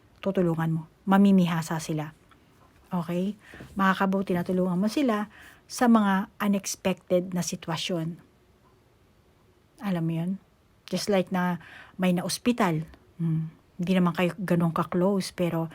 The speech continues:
bigla mo, narinig mo, "Oy, bigyan mo na lang, oy, ano pala yung mother mo, baka ito makatulong." Yung ganun ba? Hmm. Tutulong ka, tapos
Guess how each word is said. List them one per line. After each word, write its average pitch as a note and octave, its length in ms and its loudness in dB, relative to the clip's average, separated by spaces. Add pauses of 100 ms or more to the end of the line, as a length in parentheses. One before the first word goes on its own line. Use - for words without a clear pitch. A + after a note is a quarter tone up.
(300)
bigla F3+ 320 0
mo, G3 160 0 (240)
narinig F3+ 400 2
mo, F#3+ 320 4
"Oy, G3+ 160 -6 (480)
bigyan G#3+ 240 4
mo - 80 6
na G#3 80 -2
lang, G#3+ 80 -6
oy, A3 160 4 (240)
ano F3 160 -2
pala F3 240 -2
yung F3+ 160 0
mother E3 400 0
mo, F#3 240 2
baka D#3+ 240 -6
ito - 80 -8
makatulong." E3 560 -2
Yung A3+ 160 8
ganun A#3 240 6
ba? F3 160 -2 (960)
Hmm. D#3+ 320 0 (400)
Tutulong G3 480 0
ka, E3+ 240 -6
tapos E3 480 -8